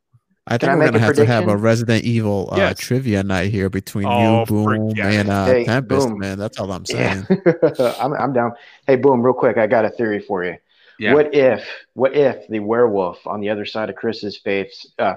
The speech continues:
Speaker 2: face in the promotional material is Ethan? What
Speaker 4: Oh,
Speaker 2: if
Speaker 4: wow.
Speaker 2: half the game
Speaker 3: Oh.
Speaker 2: you're Ethan and the other half you're Chris?
Speaker 3: That's actually a
Speaker 4: Maybe.
Speaker 3: pretty good, you know what? I'll bite on that one, no pun intended.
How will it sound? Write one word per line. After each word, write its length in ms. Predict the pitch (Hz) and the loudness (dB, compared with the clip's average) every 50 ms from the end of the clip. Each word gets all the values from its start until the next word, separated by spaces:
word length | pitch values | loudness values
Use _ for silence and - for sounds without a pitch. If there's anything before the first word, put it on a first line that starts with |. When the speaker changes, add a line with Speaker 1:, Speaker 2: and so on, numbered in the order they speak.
| - | 0
Speaker 2:
face 220 | 120 113 104 92 - | 0 0 0 0 -4
in 40 | 98 | -8
the 60 | 95 | -10
promotional 500 | - - 95 98 101 101 98 - 113 110 | -10 -8 -6 -4 -4 -4 -4 -6 -8 -8
material 440 | 110 - 120 117 117 123 123 120 117 - | -6 -4 -2 -2 0 2 2 0 0 -2
is 260 | - 120 117 - - - | -4 -6 -6 -6 -8 -10
Ethan? 360 | 104 101 95 92 80 76 - _ _ _ _ _ _ _ _ _ _ _ _ _ _ _ _ | -10 -10 -8 -8 -12 -12 -12 _ _ _ _ _ _ _ _ _ _ _ _ _ _ _ _
What 160 | - 120 - | 0 0 2
Speaker 4:
Oh, 20 | 110 | 4
Speaker 2:
if 140 | 120 117 117 | 2 2 2
Speaker 4:
wow. 60 | - | 2
Speaker 2:
half 320 | - 107 123 117 98 92 - | 2 2 2 2 0 0 -4
the 80 | 131 | -4
game 420 | 117 113 131 131 131 127 120 113 107 | 0 2 0 2 2 0 -2 0 0
Speaker 3:
Oh. 320 | - - - - - - | 0 2 2 2 2 2
Speaker 2:
you're 160 | - 107 98 - 120 120 123 117 | 2 0 0 0 0 -2 -2 -2
Ethan 380 | - 110 107 101 98 98 101 - | -2 -4 -4 -4 -4 -6 -8 -6
and 120 | - 110 104 | -8 -6 -6
the 120 | 110 - | -4 0
other 220 | 117 104 110 113 98 | 2 2 2 2 0
half 320 | - 101 98 92 92 - | 0 0 0 -2 -2 -2
you're 100 | 101 98 | -6 -6
Chris? 500 | 90 - 110 95 85 80 - - - - _ - _ _ _ _ _ | -4 -2 -4 -4 -4 -4 -6 -10 -12 -14 _ -20 _ _ _ _ _
Speaker 3:
That's 180 | - 147 101 - | -8 -6 -2 0
actually 240 | 151 120 104 104 101 107 | -2 0 0 -2 -4 -4
a 40 | 101 | -6
Speaker 4:
Maybe. 60 | 92 | -4
Speaker 3:
pretty 180 | 92 110 110 107 | -4 -4 -4 -6
good, 120 | 101 123 - | -8 -8 -6
you 80 | 135 131 | -4 0
know 120 | 143 147 | 0 2
what? 100 | 151 147 | 2 2
I'll 200 | 147 151 170 185 | 2 4 4 2
bite 280 | 147 117 151 139 127 120 | 2 2 0 2 2 2
on 140 | 110 101 | 0 0
that 180 | 101 98 98 104 | -2 -4 -4 -4
one, 120 | 95 92 90 | -6 -8 -8
no 100 | 92 92 | -10 -12
pun 200 | - - 101 92 | -10 -10 -12 -12
intended. 360 | 90 90 101 92 87 87 85 | -12 -12 -10 -12 -10 -12 -16